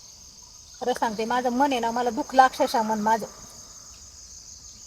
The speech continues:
पुढचं दिसतं मुलींचं पुढचं भविष्य, मुलींना कुठं सोडायचं का नाही, बाहेर शिक्षणाला घालायचं का नाही,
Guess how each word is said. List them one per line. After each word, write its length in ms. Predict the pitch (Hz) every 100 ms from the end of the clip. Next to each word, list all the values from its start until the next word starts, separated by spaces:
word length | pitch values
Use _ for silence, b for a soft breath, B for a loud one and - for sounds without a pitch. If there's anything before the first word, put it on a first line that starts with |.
| - - -
पुढचं 240 | 285 359
दिसतं 280 | 320 320 320
मुलींचं 400 | 269 277 277 311
पुढचं 320 | 302 294 -
भविष्य, 320 | 247 262 233
मुलींना 380 | 247 247 277 277
कुठं 200 | 277 294
सोडायचं 420 | 262 254 262 254
का 60 | 254
नाही, 140 | 254
बाहेर 180 | 254 269
शिक्षणाला 460 | 262 - 262 240 240
घालायचं 360 | 254 240 220 226
का 100 | 226
नाही, 200 | 226